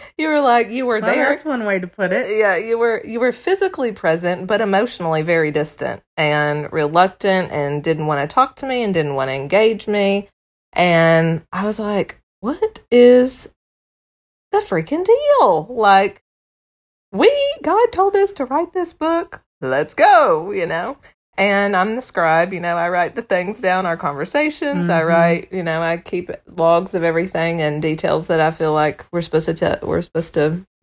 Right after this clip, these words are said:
Speaker 1: include. And, and so we got together and,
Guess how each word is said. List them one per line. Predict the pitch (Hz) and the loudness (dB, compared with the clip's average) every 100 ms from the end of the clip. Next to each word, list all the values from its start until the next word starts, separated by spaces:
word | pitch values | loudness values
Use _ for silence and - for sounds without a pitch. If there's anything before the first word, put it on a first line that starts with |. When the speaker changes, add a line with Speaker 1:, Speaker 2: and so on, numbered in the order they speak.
| - 185 | -8 -4
Speaker 1:
include. | 170 180 160 156 151 | 0 6 8 6 6
And, | 147 143 160 _ _ _ _ _ _ - 180 | 2 0 -8 _ _ _ _ _ _ -10 -4
and | 180 | -2
so | 170 185 175 170 | 0 4 4 2
we | 175 | 2
got | 202 214 | 0 0
together | 214 190 233 226 180 185 _ _ _ _ - | 2 2 4 4 2 0 _ _ _ _ 0
and, | 175 175 170 175 175 | 2 4 4 2 -2